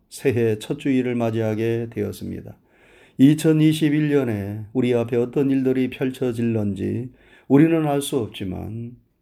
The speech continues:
이 한 해를 주님과 함께 믿음으로 승리하는 해가 되기를 간절히 소원합니다. 우리의 힘으로 능으로 아무것도 할 수 없지만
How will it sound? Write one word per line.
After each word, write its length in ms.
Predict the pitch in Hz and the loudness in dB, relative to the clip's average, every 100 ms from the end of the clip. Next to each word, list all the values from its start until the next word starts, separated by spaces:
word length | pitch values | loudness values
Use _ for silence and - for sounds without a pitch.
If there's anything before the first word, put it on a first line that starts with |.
| _ _ _ - | _ _ _ -6
이 240 | 147 180 180 | 2 4 4
한 220 | 180 175 | 4 2
해를 300 | 170 165 156 | 2 0 -2
주님과 420 | 151 143 139 131 | 0 0 0 -2
함께 680 | 123 131 131 107 101 110 117 117 _ | -2 -2 -2 -2 -4 -8 -12 -18 _
믿음으로 520 | - 131 131 123 113 113 | 4 6 6 2 0 -2
승리하는 760 | - 170 170 156 139 147 143 - - _ _ _ | -4 -4 0 -2 -2 -6 -8 -10 -20 _ _ _
해가 320 | - 165 156 156 | -2 0 0 0
되기를 600 | 147 143 143 143 151 156 _ | 0 2 2 2 -2 -10 _
간절히 720 | - 127 131 127 123 123 123 123 | -4 2 4 2 0 -2 -4 -6
소원합니다. 880 | - 120 107 104 95 92 113 113 - _ _ _ _ _ _ _ - | -6 -6 -4 -6 -8 -10 -12 -18 -20 _ _ _ _ _ _ _ 2
우리의 360 | 139 185 180 | 6 8 8
힘으로 360 | 175 180 175 170 | 6 4 4 4
능으로 360 | 156 160 156 151 | 4 4 4 2
아무것도 400 | 143 143 139 139 | 2 0 0 -2
할 140 | 127 | -4
수 160 | 127 127 | -4 -6
없지만 640 | 113 - 98 98 104 127 | -6 -8 -10 -8 -10 -12